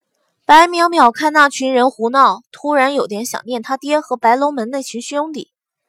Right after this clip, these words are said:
在做了一个决定后，拉着祸水在他耳边低语：“你要回白龙门？”祸水颇为意外地看着白淼淼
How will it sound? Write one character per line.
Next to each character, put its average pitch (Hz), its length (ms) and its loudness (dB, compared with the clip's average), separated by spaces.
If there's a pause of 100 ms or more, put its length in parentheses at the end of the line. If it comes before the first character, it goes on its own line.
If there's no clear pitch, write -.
(480)
在 302 200 0
做 339 200 0
了 277 120 4
一 240 100 -8
个 285 80 -4
决 190 240 -4
定 277 180 -8
后， - 220 -8 (360)
拉 214 220 2
着 214 140 -4
祸 202 240 2
水 - 240 -14 (200)
在 254 200 -4
他 269 140 -6
耳 240 140 -2
边 226 240 -10
低 294 240 -8
语 - 140 -14 (1300)
：“你 311 280 -10
要 403 180 4
回 381 180 -2
白 359 160 0
龙 392 200 -2
门？” 285 240 -4 (720)
祸 370 340 0
水 - 160 -12
颇 - 260 -2
为 330 200 -2
意 330 180 -6
外 320 180 2
地 196 100 -6
看 359 260 -10
着 190 80 -8
白 175 140 -4
淼 240 180 -6
淼 262 140 -10